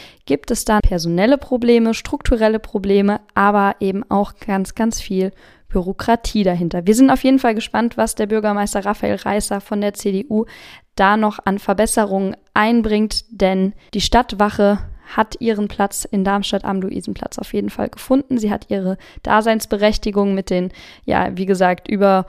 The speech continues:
hundertfünfzig täglichen Fällen, die auch wirklich dort angenommen werden, wo es wirklich einen Grund gibt, dass die Menschen zur Stadtwache gehen. Und deswegen wäre das natürlich auch wünschenswert, wenn das Ganze dann reibungslos funktioniert. Diese Woche war es noch ein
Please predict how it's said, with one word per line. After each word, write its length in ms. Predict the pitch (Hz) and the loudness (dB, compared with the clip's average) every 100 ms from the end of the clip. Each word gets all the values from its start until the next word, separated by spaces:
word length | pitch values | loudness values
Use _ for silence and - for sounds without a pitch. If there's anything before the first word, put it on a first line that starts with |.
| - - | -8 -2
hundertfünfzig 800 | 226 214 202 - 202 202 - 196 | 2 4 2 0 -4 -2 -4 -6
täglichen 600 | - 214 202 202 - 196 | -4 -4 -2 -2 -2 -4
Fällen, 460 | 196 - 208 202 208 | -4 2 4 4 2
die 140 | 208 | 0
auch 220 | - 196 208 | 0 0 -2
wirklich 400 | 190 - 190 - - - | -4 -4 -6 -8 -20 -6
dort 220 | 202 - - | -6 -4 -4
angenommen 640 | 214 226 226 214 202 202 | 0 2 2 2 0 0
werden, 360 | 196 190 190 190 | 2 2 0 -4
wo 60 | |
es 180 | 185 - | -6 -6
wirklich 240 | 202 214 | -8 -8
einen 200 | 202 208 | -6 -4
Grund 300 | 196 214 220 | -2 0 0
gibt, 200 | 202 190 | -2 -4
dass 100 | 196 | -4
die 100 | - | -4
Menschen 380 | 185 185 180 - | -2 -2 -4 -6
zur 160 | - 196 | -6 -6
Stadtwache 640 | - 190 - 190 - 190 185 - _ - | -4 -4 -4 -6 -4 -6 -6 -16 _ -8
gehen. 380 | 202 196 202 208 - - - - | -2 0 0 -4 -14 -20 -20 -4
Und 420 | 196 202 - - | -2 -2 -4 -6
deswegen 460 | 202 - 190 185 | -4 -2 -2 0
wäre 240 | 180 180 190 | 0 -2 -2
das 160 | 202 - | -2 -2
natürlich 360 | 240 233 226 | 2 2 4
auch 160 | 262 - | 0 2
wünschenswert, 640 | 185 - 208 - 220 - | -2 -2 -6 -4 -4 -4
wenn 160 | - 185 | -4 -4
das 220 | 196 - | -4 -6
Ganze 280 | - 196 233 | -6 -8 -2
dann 220 | 240 262 | 0 2
reibungslos 840 | 277 - 180 175 185 - 185 214 - | 0 -2 -4 -2 -6 -4 -4 -4 -4
funktioniert. 800 | - 175 - 254 208 - - - - - _ - | -6 -6 -4 -2 -2 -4 -12 -18 -18 -18 _ -4
Diese 280 | 226 254 262 | 0 2 2
Woche 260 | 262 240 | 2 2
war 220 | 226 226 233 | 2 2 2
es 160 | - | 0
noch 180 | 240 226 | -2 0
ein 220 | - 226 | 0 -2